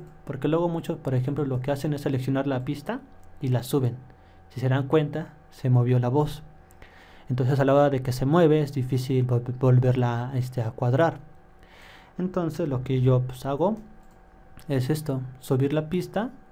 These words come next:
y suben todas las voces. ¿Vieron? Fácil y sencillo, no se mueven, solamente subo lo que es el track. ¿Va? Mm, otro, otro truquito que yo hago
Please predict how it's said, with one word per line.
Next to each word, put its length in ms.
y 100
suben 320
todas 280
las 180
voces. 420
¿Vieron? 320
Fácil 280
y 40
sencillo, 380
no 100
se 140
mueven, 320
solamente 480
subo 280
lo 140
que 80
es 100
el 100
track. 300
¿Va? 180
Mm, 420
otro, 680
otro 200
truquito 440
que 160
yo 120
hago 300